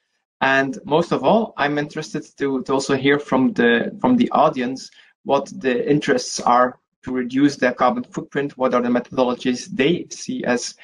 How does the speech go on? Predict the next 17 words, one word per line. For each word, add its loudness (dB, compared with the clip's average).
as -2
key. 0
So -2
I'm 0
also 0
here 2
to 0
learn, 4
because -2
I 2
really -2
believe -2
when 2
we -2
want 0
to -8
reduce 0